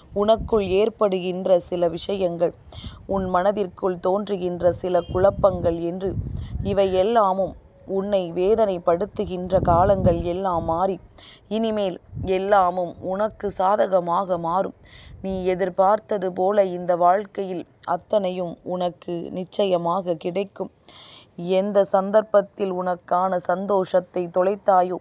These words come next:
அதை அப்படியே என் பிள்ளை நீ மீட்டெடுக்கப் போகின்றாய். அது மட்டுமல்லாமல், என் குழந்தை,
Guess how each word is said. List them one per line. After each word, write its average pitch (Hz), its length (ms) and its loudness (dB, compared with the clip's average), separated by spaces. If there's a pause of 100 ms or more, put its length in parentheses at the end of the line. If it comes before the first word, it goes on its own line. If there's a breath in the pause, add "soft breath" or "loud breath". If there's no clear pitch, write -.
(500 loud breath)
அதை 180 300 2
அப்படியே 185 720 -2
என் 175 280 -6
பிள்ளை 185 420 -4
நீ 170 200 -8
மீட்டெடுக்கப் 170 840 -4
போகின்றாய். 175 580 -2 (880)
அது 175 240 2
மட்டுமல்லாமல், 170 880 0 (420 loud breath)
என் 175 240 -4
குழந்தை, 180 500 0